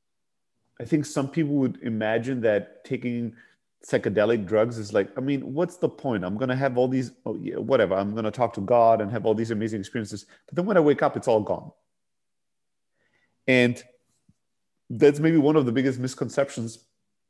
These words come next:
because the biggest gift of psychedelics is that once it's over, it's not all gone.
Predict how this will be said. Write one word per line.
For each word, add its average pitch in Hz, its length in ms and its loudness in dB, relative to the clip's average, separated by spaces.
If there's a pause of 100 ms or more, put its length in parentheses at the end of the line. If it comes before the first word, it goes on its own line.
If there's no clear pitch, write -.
(840)
because 107 600 0
the 104 240 0 (2000)
biggest 165 500 4
gift - 280 0
of 107 80 -8
psychedelics 90 640 -2
is 87 120 -8
that 87 240 -2 (500)
once 165 360 -2
it's - 220 -6
over, 165 400 2
it's - 240 -4
not 143 220 -4
all 117 220 4
gone. 110 360 -4